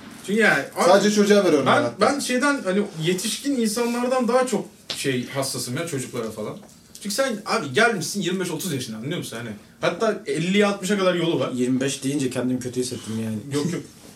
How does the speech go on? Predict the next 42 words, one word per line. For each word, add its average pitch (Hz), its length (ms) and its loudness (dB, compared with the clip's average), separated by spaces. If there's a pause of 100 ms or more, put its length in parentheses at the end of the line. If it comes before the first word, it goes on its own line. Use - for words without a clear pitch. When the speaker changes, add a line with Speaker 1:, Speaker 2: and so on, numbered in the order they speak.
(120)
Speaker 1:
<laughs> - 500 -18
Yetişkin 131 460 -2
değil 175 120 2
miyiz 139 140 0
oğlum? 156 160 -2
Çocuk, 135 240 -6 (200)
şey 139 140 -4
miyiz? 123 240 -6 (420)
Ama 254 200 2
işte - 140 -4
çocuk 247 420 -2
yorulabilir 220 500 2
abi. 127 220 -4 (180)
Kas 156 220 0
sistemi 151 340 -4
gelişmemiş, 101 540 -8
bir - 60 -10
şey 139 140 -4
olmamış. 107 480 -10 (1200)
Speaker 3:
Ya 123 120 2
yorulur, 185 320 4
fren 170 220 4 (340)
Speaker 1:
Aynen, 151 160 4
Speaker 3:
yapan 226 120 2
Speaker 1:
aynen. 156 160 2
Speaker 3:
olmuş, 147 280 0
Speaker 1:
Yorulur 185 300 0
Speaker 3:
fren 135 100 -2
Speaker 1:
diye 135 100 -2
Speaker 3:
düşer. 180 120 0
Speaker 1:
verirsin - 280 -8
yani. 104 100 -10 (840)
Ben 196 160 2
bir 254 40 -2
sıradan 202 400 2
ya-, 202 200 2
şeye 202 260 0
de 175 100 2
vermiyorum. 104 380 -6 (100)
Doblolu 165 440 2
dayılara 156 340 0
da 165 40 0